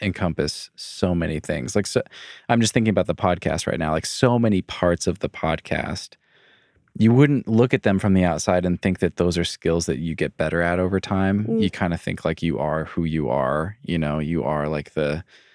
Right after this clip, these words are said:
Speaker 1: I don't know, the, now it's hard for me to think of examples, but, like, it's, you're the, you are the interviewer that you are, or
Speaker 2: Yeah.
Speaker 1: you're, you're either curious or you're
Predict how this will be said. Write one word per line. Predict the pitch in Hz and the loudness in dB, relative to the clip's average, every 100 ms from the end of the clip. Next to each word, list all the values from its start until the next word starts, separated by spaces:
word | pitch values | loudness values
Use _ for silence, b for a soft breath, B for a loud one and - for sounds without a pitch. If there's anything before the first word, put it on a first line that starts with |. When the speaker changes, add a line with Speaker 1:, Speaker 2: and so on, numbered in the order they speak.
| b b b _ | b b b _
Speaker 1:
I | 95 | -4
don't | 90 78 | -2 -2
know, | 62 52 - | -6 -8 -8
the, | - 71 - _ _ B B B B B _ _ _ _ _ _ 85 | -6 -6 -8 _ _ B B B B B _ _ _ _ _ _ -6
now | |
it's | 78 | -4
hard | - 78 | -4 -4
for | 82 | -4
me | 73 | -6
to | |
think | 80 82 | -4 -4
of | 78 | -2
examples, | 90 90 87 78 82 | 0 0 0 -2 0
but, | 98 | 2
like, | 107 | 2
it's, | 113 - | 0 2
you're | 135 131 | 4 6
the, | 113 127 | 4 4
you | 127 123 | 6 6
are | 117 117 | 6 6
the | 113 | 4
interviewer | 120 113 101 92 87 | 4 4 4 4 4
that | 85 73 | 2 0
you | 85 - | 0 0
are, | 80 76 76 | -2 -2 0
or | 95 95 | 2 4
Speaker 2:
Yeah. | 101 | 4
Speaker 1:
you're, | 82 - | 2 -2
you're | 110 104 | 0 2
either | 107 98 90 | 4 2 0
curious | - 98 90 82 82 - | 0 2 4 2 -2 -2
or | 90 | 0
you're | 87 87 | 2 0